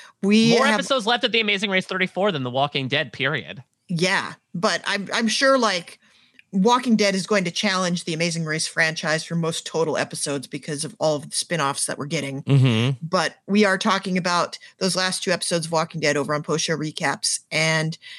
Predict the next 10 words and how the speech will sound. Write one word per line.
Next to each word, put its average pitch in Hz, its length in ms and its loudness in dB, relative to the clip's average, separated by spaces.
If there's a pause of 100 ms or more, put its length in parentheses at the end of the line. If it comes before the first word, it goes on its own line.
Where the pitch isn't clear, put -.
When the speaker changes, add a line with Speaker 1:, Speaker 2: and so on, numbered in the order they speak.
Speaker 1:
having 226 200 2
a 226 60 4
good 208 180 2
time 180 300 2
in 170 60 0
the 170 60 -2
process. 147 760 0
Uh, 151 340 2 (960)
I 180 100 -2
think 208 460 0